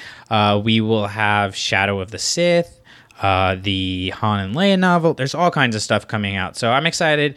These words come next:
As much as I'm enjoying the High Republic, I'm excited to take a little bit of a break from it, uh, in terms of new books coming out and trying out some new stuff. So we will have all of that here, and you can keep up with us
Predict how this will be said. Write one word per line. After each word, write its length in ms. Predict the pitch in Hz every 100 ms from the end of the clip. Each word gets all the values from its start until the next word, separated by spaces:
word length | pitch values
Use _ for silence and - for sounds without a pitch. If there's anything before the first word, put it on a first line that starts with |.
| - - -
As 160 | 123 131
much 160 | 156
as 80 | 160
I'm 160 | 160 151
enjoying 320 | 135 139 139
the 60 | 127
High 80 |
Republic, 480 | 127 123 123 123 117
I'm 120 | 110 107
excited 440 | - 117 117 107
to 80 | 117
take 100 | 110
a 40 |
little 240 | 113 110 104
bit 160 | 110
of 80 | 107
a 60 | 104
break 340 | 107 104 101
from 420 | - - 113 101
it, 180 | 101 95 -
uh, 220 | 101 101
in 120 | 98
terms 280 | 95 107 98
of 160 | 101 110 - - - -
new 200 | 113 110
books 280 | 107 101 -
coming 280 | 110 104
out 200 | 98 92
and 160 | 101 95
trying 320 | - 95 95
out 180 | 95 -
some 180 | - 98
new 160 | 95 85
stuff. 340 | - 90 82
So 220 | - 113
we 160 | 107 156
will 100 | 175
have 220 | 156 147 139
all 260 | 147 170 185
of 120 | 160
that 180 | 160 131
here, 360 | - 147 156
and 140 | 147 127
you 80 |
can 100 | 123
keep 220 | 123 127 120
up 140 | 110
with 100 | 120
us 300 | 117 110 -